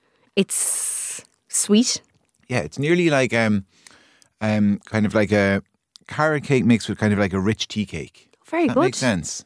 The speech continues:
Speaker 1: That makes sense. I like
Speaker 2: Yeah.
Speaker 1: that. I take that.
Speaker 2: Yeah.
Speaker 1: In there, there's two hundred and fifty grams of apples, two hundred and fifty grams of beetroot, two hundred and fifty grams of carrots.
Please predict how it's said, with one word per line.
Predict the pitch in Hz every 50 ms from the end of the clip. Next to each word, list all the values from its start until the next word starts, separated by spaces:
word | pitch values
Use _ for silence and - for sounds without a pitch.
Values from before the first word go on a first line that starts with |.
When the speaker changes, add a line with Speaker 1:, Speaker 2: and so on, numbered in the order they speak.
| _ -
Speaker 1:
That | 523 -
makes | 190 180 - -
sense. | - 208 277 330 381
I | 294
like | 214 147 -
Speaker 2:
Yeah. | 202 208 - 104 95 87
Speaker 1:
that. | -
I | 320
take | - - 160 - -
that. | 165 180 - - -
Speaker 2:
Yeah. | - 107 113 - 113 101 82 - - -
Speaker 1:
In | - 262 311 320
there, | 262 196 185 196
there's | 208 190 -
two | - - 294
hundred | 311 330 302 302
and | 285 -
fifty | 294 262 - 254
grams | 220 247 214 202 196 202 196 180 - -
of | 202 196 190 180 175 170 170 - - -
apples, | - 160 - - 185 285 - - - _ _ _ _ _ _ _ -
two | - - 294 311
hundred | 320 320 285 277 254
and | 247
fifty | 247 220 - 202
grams | 214 202 185 180 175
of | 175 175 147 - _ -
beetroot, | - 208 220 - - 160 175 247 - - - - _ - - - _ _ -
two | - - 311 302 277
hundred | 302 277 233 240 214
and | 208 214 -
fifty | 226 214 - - 190
grams | - 185 170 165 170 170 -
of | - 196 - -
carrots. | - 208 185 151 - 151 - - - -